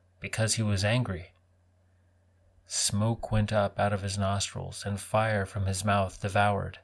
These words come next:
Coals were kindled by it. He bowed the heavens also, and came down,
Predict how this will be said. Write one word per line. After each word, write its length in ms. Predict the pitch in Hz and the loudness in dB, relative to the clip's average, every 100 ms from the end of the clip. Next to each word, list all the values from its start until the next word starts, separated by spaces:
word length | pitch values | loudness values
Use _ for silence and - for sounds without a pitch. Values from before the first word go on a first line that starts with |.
| _ _ _ _ _ _ _ - | _ _ _ _ _ _ _ -10
Coals 440 | - 113 110 104 | 0 2 2 0
were 80 | 104 | -4
kindled 420 | - 117 110 101 | -4 -2 -2 -2
by 200 | 101 95 | -2 -2
it. 140 | 92 87 _ _ _ _ _ _ _ _ _ _ _ _ _ _ _ _ _ | -2 -8 _ _ _ _ _ _ _ _ _ _ _ _ _ _ _ _ _
He 180 | - 107 | -14 -10
bowed 460 | - 113 110 113 104 | 2 4 6 4 2
the 120 | 104 | 0
heavens 360 | 110 104 98 | 0 2 2
also, 440 | 101 107 104 104 92 | 4 4 2 -2 -2
and 140 | 92 | -4
came 300 | - 107 101 | -2 0 2
down, 460 | 98 104 104 95 | 2 2 2 0